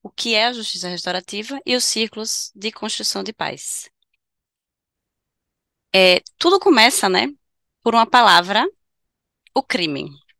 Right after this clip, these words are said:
E o crime é uma palavra muito forte em muitas oportunidades.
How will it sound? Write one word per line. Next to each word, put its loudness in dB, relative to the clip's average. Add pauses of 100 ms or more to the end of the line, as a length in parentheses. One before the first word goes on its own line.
(1200)
E 2
o 0
crime 4
é 8
uma 8
palavra 4
muito 0
forte 0 (680)
em -4
muitas 2
oportunidades. -2